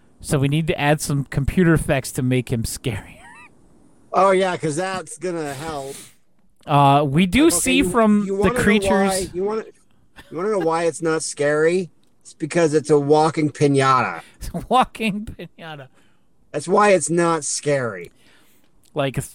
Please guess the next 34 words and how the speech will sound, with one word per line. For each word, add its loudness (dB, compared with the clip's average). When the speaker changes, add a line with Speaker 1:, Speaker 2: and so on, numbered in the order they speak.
Speaker 1:
like 2
a, 0
like -8
a -10
three -6
and 0
a 2
half 0
foot 0
tall 0
pinata, -4
if -6
it's -8
even -6
that -8
Speaker 2:
Yeah, -4
Speaker 1:
tall. -2
Speaker 2:
it's -2
just 2
some 2
kind -2
of 0
Speaker 1:
And 2
it's -2
half 0
head. -2
Speaker 2:
pinata? 2
Speaker 1:
Like, -6
the -4
head 0
is -4
huge -4
on -4
it. -14